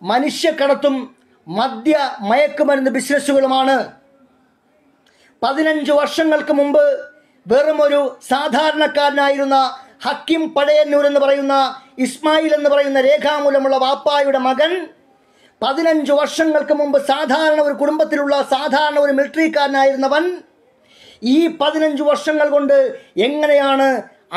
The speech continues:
ആറ്, ഏഴ്, എട്ട് കോടി രൂപയുടെ ആസ്തി ഉണ്ടാക്കിയത്? പെണ്ണ് കച്ചവടം, മദ്യമയക്കുമരുന്ന് മാഫിയ സംഘങ്ങളുമായി ബന്ധം, കള്ള് കച്ചവടം, ബാംഗ്ലൂരും ഹരിയാനയിലും ആന്ധ്രയിലും ഈ വാട്ടർ പ്യൂരിഫിക്കേഷൻ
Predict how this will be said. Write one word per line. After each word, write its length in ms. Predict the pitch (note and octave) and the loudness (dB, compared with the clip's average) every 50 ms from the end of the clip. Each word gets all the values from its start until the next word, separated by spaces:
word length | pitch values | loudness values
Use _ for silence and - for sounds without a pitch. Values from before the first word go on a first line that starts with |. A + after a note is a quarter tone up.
| G#3 | 0
ആറ്, 260 | C4 D4 D4 D4 C#4+ C#4+ C#4+ B3 A3 C4 | 0 2 2 2 2 2 2 2 2 2
ഏഴ്, 200 | D4 C#4+ C#4 C#4 C#4 C4+ | 4 2 2 2 2 0
എട്ട് 220 | C4 C4 - - D#4 D#4 | -2 -2 -2 -2 -2 0
കോടി 200 | C#4 C4+ C4+ C#4 C4+ C4+ | 2 2 2 2 2 0
രൂപയുടെ 340 | C4 C4 C4+ C4+ B3+ C4 C4 C4 - A3+ C4 | 0 2 2 2 2 2 0 -4 -4 -2 -2
ആസ്തി 240 | C#4+ B3+ - - C#4+ C4+ | -2 -2 -2 -2 -2 0
ഉണ്ടാക്കിയത്? 540 | C4 C4 C4+ C4 B3+ - B3+ C4 B3 B3+ B3+ B3 A3 - - _ - - _ _ _ _ _ _ _ _ _ - | 0 2 2 0 0 0 0 0 2 2 2 2 0 -2 -10 _ -20 -20 _ _ _ _ _ _ _ _ _ -6
പെണ്ണ് 260 | G#3+ A#3 C4 C#4 C#4+ - | -4 -2 -2 -2 -2 -2
കച്ചവടം, 440 | C#4 - - C#4 C4+ C#4 C#4 C#4 C#4 C#4 C4+ - - _ _ _ _ _ _ _ _ _ _ _ _ _ - D#3+ G3 | -2 -2 -2 -2 0 0 0 0 -2 -4 -10 -16 -20 _ _ _ _ _ _ _ _ _ _ _ _ _ -10 -6 -6
മദ്യമയക്കുമരുന്ന് 880 | A#3 A3+ G3+ F#3+ C#4+ C4 C4 C4 C#4 C4+ C4+ - C#4 C4+ C4+ C4+ C4+ C4 | -6 -4 -2 -2 -2 0 0 0 0 0 0 0 0 0 0 0 -2 -2
മാഫിയ 240 | C4+ C#4 - B3+ C4+ C#4 C4+ C#4 | 0 0 0 0 0 -2 0 0
സംഘങ്ങളുമായി 580 | C4+ C#4 C#4 C#4 C4+ C#4 C#4 C#4 C4+ C4+ C4+ C4+ A#3+ | 0 0 0 0 2 2 2 2 2 2 0 0 0
ബന്ധം, 300 | C4 C#4+ C4+ B3+ C#4 C#4 C#4 C4+ - _ _ _ _ _ _ _ _ _ _ - | -2 0 0 0 -2 -2 -4 -8 -14 _ _ _ _ _ _ _ _ _ _ -6
കള്ള് 260 | - A3+ C4+ D4 D4+ C4+ C#4 | -6 -4 -2 -2 -2 -2 -2
കച്ചവടം, 460 | C#4 - - C#4 C#4 C#4 C#4+ C#4+ C#4 C4+ C4 - _ _ _ _ _ _ | -4 -2 -2 0 0 2 2 0 -2 -4 -8 -12 _ _ _ _ _ _
ബാംഗ്ലൂരും 600 | D3+ F3 G#3+ C4+ C#4 C4 C4+ C#4 C#4 C4+ C#4 C4+ G#3+ | -6 -4 -4 -2 0 0 2 2 2 2 2 2 0
ഹരിയാനയിലും 580 | A#3+ B3+ C#4 C#4+ C#4 C#4 C#4 C#4 C#4 C4+ C4+ C4 C4 | 0 0 0 0 -2 0 0 2 2 2 0 0 -2
ആന്ധ്രയിലും 440 | C#4 C#4 C4 C#4 C#4 C#4 C4+ C#4 C4+ B3+ - - _ _ _ - A#3+ | -4 -2 0 2 2 2 2 0 -2 -4 -10 -14 _ _ _ -2 0
ഈ 20 | C4 C#4 B3 | 0 2 2
വാട്ടർ 280 | A#3+ B3 C4+ B3+ C#4+ C#4 F#3 G3 | 0 -2 0 2 0 0 0 0
പ്യൂരിഫിക്കേഷൻ 600 | B3 C#4 C#4+ C4 G#3+ C#4 - D4 C#4+ - C4+ C#4+ | -2 -2 0 0 -2 -2 -2 -2 -2 0 -2 -4